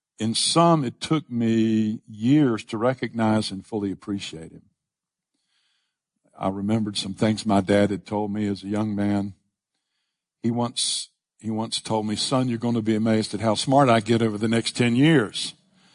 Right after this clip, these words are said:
And he was right. Or as Mark Twain's famous quote,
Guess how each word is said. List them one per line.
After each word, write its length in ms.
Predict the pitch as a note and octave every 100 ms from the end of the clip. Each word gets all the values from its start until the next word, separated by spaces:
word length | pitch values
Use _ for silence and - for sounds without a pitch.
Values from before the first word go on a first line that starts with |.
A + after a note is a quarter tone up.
| _ _ _ -
And 420 | - G2+ G2+ G2+
he 140 | A#2
was 240 | A2+ G#2 G#2+
right. 420 | A#2+ A#2 F#2 F2+ -
Or 320 | - A2 A2
as 340 | A2 G#2+ - - -
Mark 300 | A2 A#2 -
Twain's 640 | A#2+ A#2 A#2 A2 - - _ _ _ _ _
famous 400 | - A2+ G#2 -
quote, 440 | - A#2 A2+ C#3+